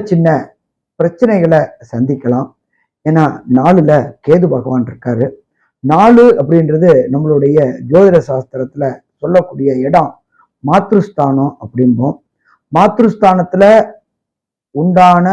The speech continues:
கிரகமான கேது இருக்கிறதுனால இதுவரையிலும் அம்மாவுடைய உடல் நலத்துல தொந்தரவு இருந்துகிட்டு இருந்துச்சு. அந்த தொந்தரவு அத்தனையும் விலகக்கூடிய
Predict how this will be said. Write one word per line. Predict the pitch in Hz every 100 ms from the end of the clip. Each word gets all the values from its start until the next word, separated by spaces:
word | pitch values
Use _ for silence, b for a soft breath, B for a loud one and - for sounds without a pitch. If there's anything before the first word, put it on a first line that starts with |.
| 208 208 - 127
கிரகமான | 139 156 180 185 170 170 180 202 208 - _ _ _ _ 175
கேது | 208 220 202 170
இருக்கிறதுனால | 165 165 151 147 147 151 190 - - b b b 160
இதுவரையிலும் | 196 220 196 202 196 208 233 226 - _ - 139
அம்மாவுடைய | 190 208 196 180 175 170 175 202 202 139 147
உடல் | 190 196
நலத்துல | 180 170 - 170 190 196 180 -
தொந்தரவு | 151 185 190 175 170 185 202 - 139
இருந்துகிட்டு | 165 165 151 - 135
இருந்துச்சு. | 131 131 - 139 - _ _ b b b 160
அந்த | 202 214 214 180
தொந்தரவு | 196 214 240 220 180 156
அத்தனையும் | - - 214 208 226 185 156 - 135
விலகக்கூடிய | 165 208 175 - 147 147 165